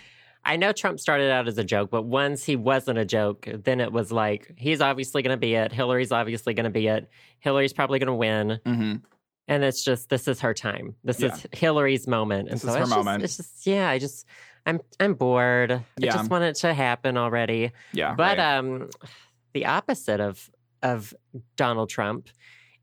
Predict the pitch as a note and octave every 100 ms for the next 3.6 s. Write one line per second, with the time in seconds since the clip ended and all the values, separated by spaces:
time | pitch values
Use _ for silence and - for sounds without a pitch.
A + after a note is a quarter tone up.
0 | - B2 A#2 G#2+ - - _ _ _ _
1 | _ - B2 A2+ A2 - F#3+ A3 - -
2 | - _ E3+ E3 E3+ D#3+ D3+ D3+ G3 C#3+
3 | - - F3 E3+ E3+